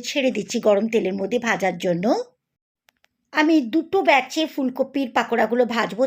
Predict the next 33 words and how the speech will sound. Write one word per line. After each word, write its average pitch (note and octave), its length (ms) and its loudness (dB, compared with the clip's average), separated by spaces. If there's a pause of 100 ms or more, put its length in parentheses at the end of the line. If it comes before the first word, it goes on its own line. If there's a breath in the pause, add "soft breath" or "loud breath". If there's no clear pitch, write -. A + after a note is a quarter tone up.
তাহলে A3+ 240 2
একটার G#3+ 340 -2
সঙ্গে G#3+ 280 -2
একটা - 220 -6
গায়ে G3 360 -2 (380)
লেগে C#4 300 -2
থাকবে G3+ 320 -4
না G3+ 140 0 (640 soft breath)
বা G#3+ 100 0 (120)
লেগে B3 320 2
যাবে G3 240 0 (100)
না, G3 60 0 (180)
সুন্দর A#3+ 260 2
করে A3 180 -2 (100)
ভাজা G#3 340 -2
হবে। G3 200 2 (580 soft breath)
প্রথমে D#4 400 2
আমি D4 180 4
এই B3+ 120 4
কটা C4+ 200 2
ফুলকপি C4 500 -6
দিয়ে C4 240 -2
ভেজে A3 240 2
নিচ্ছি। G#3 380 -2 (760 soft breath)
মিডিয়াম C#4 400 4
ফ্লেমে B3 360 4 (260)
আমি A3+ 140 2 (180)
এক C4 140 -4
মিনিট D#4+ 200 -4
মতো D4+ 200 0
একদম B3+ 320 0
নাড়াচাড়া B3 380 0 (100)
করব C4+ 200 -2